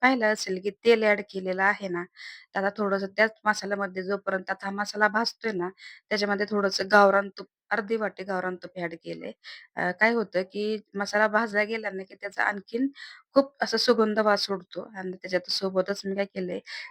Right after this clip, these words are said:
जी आपली कोथिंबीर आहे, ती पण स्वच्छ धुतल्याच्या नंतर बारीक चिरून घेतली होती, ती पण मसाल्यामध्ये ॲड केली आणि तुम्ही इथं पाहू शकता, थोडंसं मी काय केले, जे बटर आहे, तर बटरचं मोठं असं म्हणजे, अ, खडा आहे ना, तो ॲड केला, की जेणेकरून काय होईल,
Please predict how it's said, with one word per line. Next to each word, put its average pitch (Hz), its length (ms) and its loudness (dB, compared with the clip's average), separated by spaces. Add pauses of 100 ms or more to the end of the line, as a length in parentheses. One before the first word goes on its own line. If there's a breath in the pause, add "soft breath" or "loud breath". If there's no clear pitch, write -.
(100)
जी 208 100 4
आपली 220 200 4
कोथिंबीर 202 480 2
आहे, 208 200 6
ती 190 160 -10
पण 202 160 -4
स्वच्छ - 360 -8
धुतल्याच्या 190 520 0
नंतर 196 280 2
बारीक 190 260 4 (100)
चिरून 233 300 0
घेतली 214 320 -2
होती, 190 360 -4 (440 loud breath)
ती 220 60 2
पण 220 180 -2
मसाल्यामध्ये 214 640 4
ॲड 175 220 2
केली 175 280 -4 (380 loud breath)
आणि 190 240 4
तुम्ही 214 160 0
इथं 202 160 0
पाहू 196 220 6
शकता, 180 380 -6
थोडंसं 202 380 -2
मी 208 120 0
काय 214 180 4
केले, 202 300 0 (540 loud breath)
जे 196 160 4
बटर 226 320 4
आहे, 214 320 2
तर 190 140 -10
बटरचं 196 600 -4
मोठं 220 500 -4
असं 220 260 2
म्हणजे, 208 320 -6 (400 loud breath)
अ, 196 100 2 (100)
खडा 220 200 6
आहे 233 140 6
ना, 208 100 -4
तो 202 140 -4
ॲड 196 240 2
केला, 180 300 -10
की 185 160 -16
जेणेकरून 190 500 -6
काय 202 200 -6
होईल, 190 160 -12